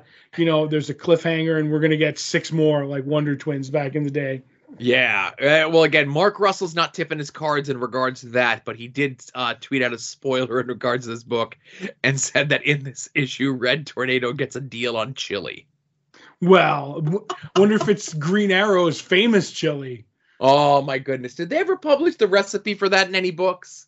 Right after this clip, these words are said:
Speaker 1: I believe they did in one of the specials that I have. I'll have to look it up. I wanna say maybe it was in, like, remember when Ollie and, and, and Dinah were getting married?
Speaker 2: Like in the wedding special?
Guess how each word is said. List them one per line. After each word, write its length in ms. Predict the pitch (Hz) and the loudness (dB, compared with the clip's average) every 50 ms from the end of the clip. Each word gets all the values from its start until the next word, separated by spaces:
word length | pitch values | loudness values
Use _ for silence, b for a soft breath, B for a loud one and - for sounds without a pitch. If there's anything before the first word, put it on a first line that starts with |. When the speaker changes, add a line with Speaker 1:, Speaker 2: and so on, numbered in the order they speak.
| _ _ _ | _ _ _
Speaker 1:
I 160 | 175 175 185 | 2 4 4
believe 560 | 185 151 185 190 185 190 196 214 220 202 190 180 | 4 6 6 6 8 8 6 6 4 2 4 4
they 180 | 190 185 190 | 4 4 4
did 380 | 160 139 147 175 170 160 156 151 | 2 2 2 4 4 4 2 -2
in 180 | 151 151 156 | -2 -4 -2
one 200 | 151 160 165 165 | -2 0 0 0
of 100 | 165 156 | 0 0
the 100 | 156 156 | 0 -2
specials 540 | - - - - 156 151 143 - 156 143 113 | -4 -6 -6 -4 -4 -4 -4 -6 -8 -8 -6
that 140 | 127 143 139 | -8 -10 -10
I 80 | 135 131 | -10 -10
have. 240 | 131 135 127 123 | -12 -12 -12 -12
I'll 100 | 135 135 | -10 -4
have 180 | 139 147 147 147 | -4 -4 -4 -4
to 60 | - 151 | -6 -4
look 260 | 147 156 143 - - | -2 -2 -2 -2 -4
it 60 | 139 | -6
up. 280 | 131 127 123 - B B B B B B B | -6 -8 -10 -16 B B B B B B B
I 80 | - | 6
wanna 260 | 269 349 403 427 403 277 | 6 8 8 6 6 4
say 280 | - - 311 285 269 | 4 4 4 4 4
maybe 280 | 247 233 247 247 247 247 | 4 2 2 2 0 0
it 100 | 233 226 | -2 -2
was 160 | 226 196 185 | -2 0 0
in, 100 | 214 214 | 2 2
like, 260 | 202 196 185 - B B B B B 202 | 2 2 2 0 B B B B B 2
remember 180 | 220 262 311 | 4 4 6
when 220 | 302 285 262 254 240 | 6 6 6 6 6
Ollie 420 | 214 220 220 226 220 220 226 214 | 6 6 6 6 6 4 4 4
and, 180 | 208 202 202 185 | 4 4 4 2
and, 300 | 180 180 175 170 151 196 | 2 2 2 2 -2 -2
and 240 | - 160 160 160 | -2 0 0 2
Dinah 240 | 147 160 160 170 170 | 2 2 2 2 0
were 120 | 165 160 156 | 0 2 2
getting 260 | 170 180 175 165 160 | 2 0 0 0 -2
married? 520 | 156 156 160 165 170 175 185 190 175 - _ _ _ _ _ _ b b b b b b b b b | -2 0 0 2 2 2 2 0 -2 -4 _ _ _ _ _ _ b b b b b b b b b
Speaker 2:
Like 200 | - 143 165 165 | 0 2 2 2
in 80 | 180 170 | 4 2
the 100 | 160 151 | 2 2
wedding 360 | 131 151 151 156 160 160 165 | 2 2 2 2 2 0 -2
special? 680 | - - - 180 170 170 - - 196 196 196 202 202 | -8 -6 -2 -2 -2 -2 0 -2 -2 -2 -2 -4 -8